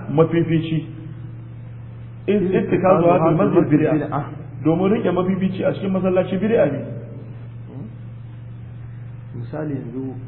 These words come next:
Speaker 2: an idar da sallah. Aisha za ki sosai misali sai aka dan ajiye wa mutane maficin da za su dan fifita. An idar da sallah misali.
Speaker 1: To an idar da sallah wani fifita za ka tsaya kai za ka yi zikirin ka ka wuce. Ai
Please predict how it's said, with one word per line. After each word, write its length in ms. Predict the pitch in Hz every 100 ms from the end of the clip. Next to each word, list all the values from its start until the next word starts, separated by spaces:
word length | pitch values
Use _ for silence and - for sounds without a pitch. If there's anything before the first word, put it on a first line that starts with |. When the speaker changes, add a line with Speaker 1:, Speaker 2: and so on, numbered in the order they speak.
| - - -
Speaker 2:
an 80 | 139
idar 240 | 147 156 139
da 80 | 123
sallah. 280 | 127 120 117 - - - - -
Aisha 320 | 151 139 147
za 120 | 135 143
ki 180 | 143 123
sosai 240 | 123 113 127
misali 320 | 113 113 107 - -
sai 320 | 120 120 120 -
aka 360 | 117 123 104 107 113 117
dan 160 | 135 135 -
ajiye 320 | 127 120 131
wa 60 | 127 120
mutane 240 | 117 113 107
maficin 400 | 110 117 117 123 117
da 0 | 110
za 40 | 117
su 80 | 117
dan 60 | 113 117
fifita. 320 | 117 110 107 - - - - 120
An 80 | 113
idar 160 | 120
da 140 | 117 113 107
sallah 160 | 98
misali. 280 | - - - -
Speaker 1:
To 60 | 151
an 80 | 185
idar 100 | 196
da 80 | 151
sallah 140 | 170 151
wani 140 | 135
fifita 260 | 131 139 160
za 80 | 139
ka 100 | 147
tsaya 220 | 151 139
kai 140 | 160
za 80 | 156
ka 80 | 151
yi 80 | 143 160
zikirin 220 | 147 156
ka 60 | 147
ka 100 | 131
wuce. 240 | 143 - - - - - - - - - - - - - - -
Ai 160 | 170 190